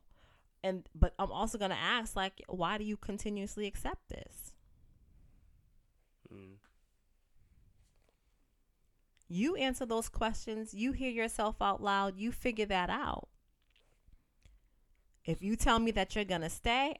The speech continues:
Speaker 1: I can't do anything but support you. At some point, I might say, "You know what? This is becoming a lot for me. And I am here for you,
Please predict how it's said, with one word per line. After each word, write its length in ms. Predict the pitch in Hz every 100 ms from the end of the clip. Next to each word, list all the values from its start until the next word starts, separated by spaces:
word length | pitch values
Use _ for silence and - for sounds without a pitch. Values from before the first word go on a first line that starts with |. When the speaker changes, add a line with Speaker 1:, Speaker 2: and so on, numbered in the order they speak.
| -
Speaker 1:
I 140 | 160
can't 320 | 170 196 175
do 100 | 175
anything 380 | 180 180 - 185
but 160 | 160 -
support 560 | - 190 247 247 -
you. 140 | 165 147 -
At 200 | 196 -
some 300 | - 277 254
point, 280 | - 269 -
I 100 | 180
might 340 | 185 208 -
say, 360 | - 208 180 165
"You 140 | 180
know 200 | 175 175
what? 380 | 175 202 226 226 - - - - - - - _ _ -
This 200 | 196 185
is 220 | 214 208
becoming 480 | 196 196 214 190 175
a 60 | 160
lot 300 | 180 165 170
for 160 | -
me. 400 | 170 170 180 269 330 - - - - - - - - - - - - - - - _ _ _ -
And 680 | 180 170 165 165 165 165 156 - - - - - - - - _ _ _ _ _ _ _ _ _ _ _ _ _ _ _ -
I 160 | 165 175
am 180 | 175
here 320 | 175 - 269 285
for 180 | -
you, 460 | 175 151 151 151 170